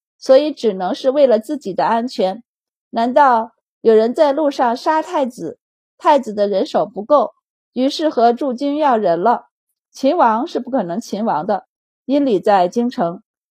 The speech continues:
禁军都在皇帝手里，除非阴礼自己造反了，不然用不着调兵从外头擒王。”白善心中就有了不好的预感。“不对呀，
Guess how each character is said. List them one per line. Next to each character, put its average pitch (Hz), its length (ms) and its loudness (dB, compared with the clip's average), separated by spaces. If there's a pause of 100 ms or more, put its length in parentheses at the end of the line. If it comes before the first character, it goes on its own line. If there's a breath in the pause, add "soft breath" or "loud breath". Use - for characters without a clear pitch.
(100)
禁 294 220 -2
军 311 240 -2
都 302 180 2
在 262 240 2
皇 185 320 -2
帝 285 160 0
手 175 240 -4
里， 180 160 -8 (460)
除 254 180 0
非 277 400 4
阴 269 180 -2
礼 208 140 -2
自 254 160 -8
己 170 160 -8
造 190 220 0
反 85 240 -6
了， 160 180 -10 (480)
不 320 80 2
然 220 360 2
用 285 200 -2
不 202 80 -6
着 185 200 0
调 247 260 0
兵 262 260 -6
从 208 280 -10
外 269 200 0
头 214 200 -6
擒 196 280 -10
王。” 175 300 -4 (640)
白 202 160 4
善 247 320 0
心 254 220 -6
中 262 340 -2
就 254 120 -2
有 175 160 2
了 170 120 -2
不 - 140 -8
好 214 220 -4
的 175 100 -6
预 214 140 -4
感。 - 240 -6 (460)
“不 196 100 -4
对 247 200 6
呀， 175 280 0